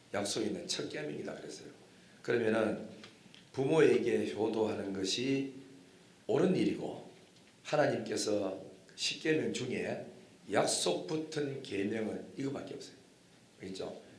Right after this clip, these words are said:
첫 계명이라고 그랬어요. 그러니까 처음으로. 그래서 인간이 살아가는 동안에 이거 해라, 저거 해라 쭉 하시다가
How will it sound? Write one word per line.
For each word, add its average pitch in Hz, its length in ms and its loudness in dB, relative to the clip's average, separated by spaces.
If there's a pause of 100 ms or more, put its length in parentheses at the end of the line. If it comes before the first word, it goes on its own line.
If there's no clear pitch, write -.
(160)
첫 - 220 -2
계명이라고 - 440 0
그랬어요. - 280 -14
그러니까 95 320 -4
처음으로. 107 520 -6 (440)
그래서 - 200 -2
인간이 117 600 2
살아가는 110 500 -2
동안에 98 500 -4 (520)
이거 120 160 2
해라, 113 380 2
저거 104 180 -2
해라 107 320 2
쭉 - 240 -4
하시다가 95 800 -2